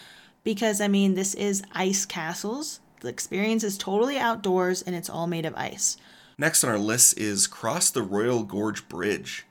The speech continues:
Speaker 2: Now, the Royal Gorge Bridge is a massive, massive suspension bridge located outside of Canyon City, Colorado, and it's actually spectacular to see.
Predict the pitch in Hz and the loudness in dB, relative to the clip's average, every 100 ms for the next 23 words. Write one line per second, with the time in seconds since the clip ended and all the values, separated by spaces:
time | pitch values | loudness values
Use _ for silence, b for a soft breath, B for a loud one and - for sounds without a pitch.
0 | - 95 98 98 98 98 95 98 165 170 | -6 0 2 2 2 0 0 0 0 2
1 | 147 - 104 101 98 - 107 107 95 90 | 2 0 0 0 0 -4 -2 0 0 0
2 | 101 117 127 123 104 90 - - 104 110 | 2 4 4 4 2 -2 -8 0 2 4
3 | 90 - 104 - 110 - 101 98 92 - | 4 4 4 2 0 -2 -4 -4 -4 -2
4 | 101 139 143 120 78 98 - 95 98 - | -2 0 -2 -2 -2 0 0 0 -4 -4
5 | 101 101 98 - - 95 80 98 92 - | -4 0 0 0 -2 -6 -4 -2 -2 -4
6 | B B B B 107 107 98 113 127 120 | B B B B -4 -2 0 0 0 -4
7 | 98 - - 107 98 - 85 101 107 90 | -6 -6 -4 -4 -4 0 0 0 -4 -2
8 | - - 104 147 | 2 2 2 -4